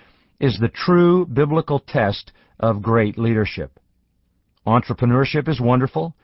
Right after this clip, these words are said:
but the most skilled entrepreneur in the world without character is no true leader. Strategic planning is important,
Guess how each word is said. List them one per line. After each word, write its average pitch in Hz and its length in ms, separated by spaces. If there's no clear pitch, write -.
but 123 100
the 139 80
most 156 260
skilled 190 360
entrepreneur 143 560
in 127 80
the 113 60
world 165 440
without 185 420
character 110 640
is 135 160
no 110 160
true 110 300
leader. 110 380
Strategic 151 540
planning 160 400
is 151 140
important, 127 520